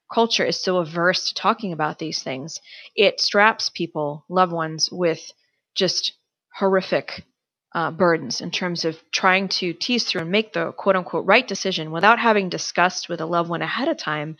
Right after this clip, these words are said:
what their wishes would be and what their values are and what's important to them.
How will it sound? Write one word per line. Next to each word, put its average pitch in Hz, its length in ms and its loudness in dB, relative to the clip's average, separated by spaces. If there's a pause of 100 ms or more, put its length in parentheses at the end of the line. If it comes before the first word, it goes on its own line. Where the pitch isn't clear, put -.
(380)
what 175 200 2
their 196 240 6
wishes 202 400 0
would 151 160 -6
be - 400 -8
and 170 220 -12
what 175 200 0
their 180 200 2
values 190 420 4
are 156 140 -2
and 165 100 -6
what's - 160 -8
important 180 400 -4
to - 140 -6
them. 151 260 -6